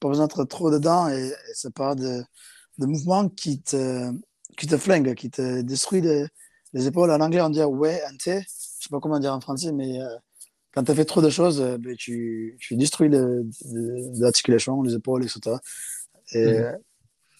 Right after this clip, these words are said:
Speaker 1: là, il me semble, moi, j'ai bien pété avec un bon carré de rugby derrière moi. Euh, j'ai
Speaker 2: Ah.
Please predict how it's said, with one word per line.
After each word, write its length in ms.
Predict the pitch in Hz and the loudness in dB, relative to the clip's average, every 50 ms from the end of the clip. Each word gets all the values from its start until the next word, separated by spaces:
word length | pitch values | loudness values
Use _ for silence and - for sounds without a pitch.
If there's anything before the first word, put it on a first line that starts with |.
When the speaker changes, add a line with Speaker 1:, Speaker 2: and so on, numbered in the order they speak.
| _ _ _ _ _ _ - - - | _ _ _ _ _ _ -14 -6 0
Speaker 1:
là, 240 | 139 135 147 151 143 156 | 2 4 6 4 4 2
il 140 | 147 135 131 | 2 2 2
me 100 | 135 131 | 2 2
semble, 320 | 127 165 160 147 131 123 | 4 4 4 4 2 0
moi, 140 | 120 135 139 | 0 -2 0
j'ai 160 | 123 135 127 | 0 0 -2
bien 260 | 120 123 135 147 139 | -2 0 0 0 0
pété 320 | - 143 127 - 156 165 151 | 2 0 0 2 2 2 2
avec 400 | 131 127 123 117 131 123 - 143 | 2 0 -2 -4 -4 -4 -2 -2
un 80 | 131 | -2
bon 220 | 131 127 156 156 135 | -2 -2 -4 -4 -4
carré 180 | - 147 151 139 | -4 -2 -2 -2
de 60 | 135 | -2
rugby 320 | 131 131 135 139 185 185 - - - - - - - - | -2 -2 0 0 -2 -2 -4 -8 -20 -20 -20 -20 -10 -2
derrière 300 | 113 123 131 139 135 135 | 2 4 6 6 6 6
moi. 460 | 139 147 175 156 135 131 127 127 123 123 | 6 6 6 4 4 2 0 -2 -2 -4
Euh, 40 | 127 - - - - - - - - - - - _ _ _ - | -6 -8 -14 -20 -20 -20 -20 -20 -20 -20 -20 -20 _ _ _ -16
j'ai 200 | - - 135 127 | -12 -6 -2 0
Speaker 2:
Ah. 120 | 127 123 | 2 2